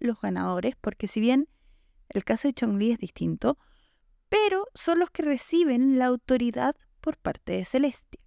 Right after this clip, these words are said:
que son estas siete gnosis y los siete puestos de, eh, los tronos divinos. De los cinco arcontes que hemos conocido hasta ahora, pues todos cumplen con esta condición.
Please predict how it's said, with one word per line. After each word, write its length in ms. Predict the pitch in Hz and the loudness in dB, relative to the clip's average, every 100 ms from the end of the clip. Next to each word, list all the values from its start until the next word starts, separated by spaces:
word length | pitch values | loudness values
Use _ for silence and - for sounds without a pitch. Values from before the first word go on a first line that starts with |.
| - | -16
que 120 | - | -6
son 180 | - 233 | 0 0
estas 300 | 254 - 220 | 0 -4 -8
siete 460 | - - 320 330 320 | -10 -2 0 2 0
gnosis 480 | 220 196 294 - _ _ _ _ _ _ _ - | 0 -2 -6 -6 _ _ _ _ _ _ _ 2
y 260 | 330 359 - | 4 4 2
los 220 | 320 311 | 0 0
siete 420 | - 240 240 262 | 0 0 2 0
puestos 880 | - - 214 202 - - 127 - - _ _ | -2 -2 0 0 -4 -6 -4 -6 -16 _ _
de, 420 | 185 180 185 233 - _ _ _ _ _ _ _ _ | -4 0 0 0 -4 _ _ _ _ _ _ _ _
eh, 160 | 196 185 | 0 2
los 240 | 180 - | 0 -4
tronos 560 | - 165 165 185 214 - | -6 -2 0 -2 -4 -8
divinos. 840 | 165 170 175 147 - _ - - _ _ _ _ _ _ - | -6 -4 -2 -6 -8 _ -20 -20 _ _ _ _ _ _ 0
De 160 | 208 | 2
los 200 | 196 185 | 2 0
cinco 300 | - 254 349 | 0 0 0
arcontes 420 | 403 311 302 311 - | -2 -2 -2 -4 -2
que 100 | 269 | 0
hemos 220 | 262 240 | 2 2
conocido 540 | 247 220 208 - 226 | 0 -2 -2 -4 -4
hasta 240 | 233 - 202 | -4 -4 -2
ahora, 400 | 190 196 240 277 _ _ _ _ _ | -2 -2 -2 -4 _ _ _ _ _
pues 320 | - 175 165 - _ _ _ _ _ - | -6 -6 -6 -18 _ _ _ _ _ 2
todos 260 | 226 240 | 2 2
cumplen 420 | - 226 226 247 | 0 0 4 2
con 380 | 226 202 196 190 _ | 2 0 -2 -4 _
esta 260 | 190 - 175 | -14 -8 -6
condición. 480 | 180 165 - 180 | -4 -6 -8 -12